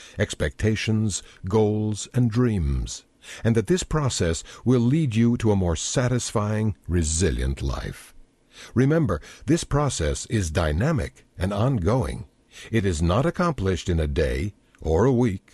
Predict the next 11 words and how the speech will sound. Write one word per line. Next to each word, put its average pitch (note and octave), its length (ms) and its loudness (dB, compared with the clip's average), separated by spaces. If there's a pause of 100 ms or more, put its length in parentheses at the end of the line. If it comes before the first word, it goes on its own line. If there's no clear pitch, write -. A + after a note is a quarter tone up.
or E2+ 220 4
a B2+ 40 4
year. B2 460 0 (560)
Rather, C3 460 2 (220)
it A2 120 4
is F#2 140 0
a F2 60 -2
process C3+ 760 -2 (200)
that A2 140 0
enriches G#2+ 680 2
us - 460 -8